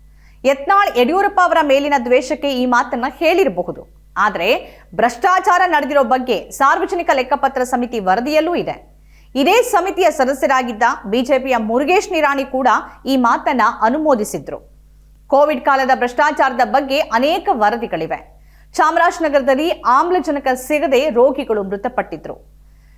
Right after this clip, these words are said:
ಹತ್ತು ಸಾವಿರ ಬೆಡ್‌ನಲ್ಲಿ ಭಾರಿ ಗೋಲ್ಮಾಲ್ ನಡೆದಿತ್ತು. ಇವೆಲ್ಲವುಗಳ ಬಗ್ಗೆ ಸಾರ್ವಜನಿಕರಿಗೂ ಅರಿವಿದೆ. ಕಾಂಗ್ರೆಸ್ ಅಧಿಕಾರಕ್ಕೆ ಬಂದ್ರೆ ಇದರ ತನಿಖೆಯನ್ನ ನಡೆಸುವುದಾಗಿ ಹೇಳಿತ್ತು. ಅದರಂತೆ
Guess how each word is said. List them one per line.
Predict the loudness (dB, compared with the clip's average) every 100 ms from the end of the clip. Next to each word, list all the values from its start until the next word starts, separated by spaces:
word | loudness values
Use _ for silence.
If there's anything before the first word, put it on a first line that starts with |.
| -10 -2
ಹತ್ತು | -2 0 0
ಸಾವಿರ | 2 2 4 2
ಬೆಡ್‌ನಲ್ಲಿ | 2 2 2 0 0
ಭಾರಿ | 2 2 2 0
ಗೋಲ್ಮಾಲ್ | 0 2 2 2 -2
ನಡೆದಿತ್ತು. | -2 -6 -8 -10 -12 -12 -20 -20 -4
ಇವೆಲ್ಲವುಗಳ | 0 2 2 2 2 2 2
ಬಗ್ಗೆ | 2 0 0 -4 -6 -10
ಸಾರ್ವಜನಿಕರಿಗೂ | 0 2 2 2 0 2 0 2 4
ಅರಿವಿದೆ. | 4 2 -4 -6 -10 -20 -20 -20 -20 -8 2
ಕಾಂಗ್ರೆಸ್ | 2 4 2 2
ಅಧಿಕಾರಕ್ಕೆ | 0 2 2 2 -2
ಬಂದ್ರೆ | 0 0 0
ಇದರ | 2 0
ತನಿಖೆಯನ್ನ | 0 -2 -2 -2 0
ನಡೆಸುವುದಾಗಿ | 0 0 0 0 0 -2
ಹೇಳಿತ್ತು. | -2 -2 -2 -2
ಅದರಂತೆ | 0 2 0 0 -2